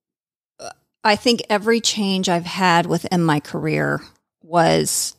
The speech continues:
a pivotal moment you know, as you saw, I, my first job out of college, I was there a number of years, went to work at Iron Mountain, was there for a very long time,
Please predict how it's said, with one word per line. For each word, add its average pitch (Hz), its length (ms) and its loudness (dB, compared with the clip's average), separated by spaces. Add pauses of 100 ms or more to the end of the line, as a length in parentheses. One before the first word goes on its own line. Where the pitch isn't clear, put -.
(160)
a 190 100 2
pivotal 165 440 0
moment 139 440 -2 (640)
you 170 100 -12
know, 165 140 0
as - 260 -2
you 160 240 -4 (280)
saw, 170 360 2
I, 160 220 2 (420)
my 165 120 -8
first 190 260 -2
job 170 160 0
out 170 120 4
of 160 80 -4
college, 165 320 0
I 160 60 0
was 156 160 -2
there 160 160 -2
a 160 60 0
number 160 260 0
of 156 100 -4
years, 151 440 -2
went 151 220 -2
to - 80 -4
work 156 200 -2
at 151 60 -2
Iron 151 240 2
Mountain, 160 380 0
was 151 160 -2
there 151 160 -2
for 160 160 -6
a 151 40 -4
very 156 240 -2
long 151 240 -2
time, 156 460 -4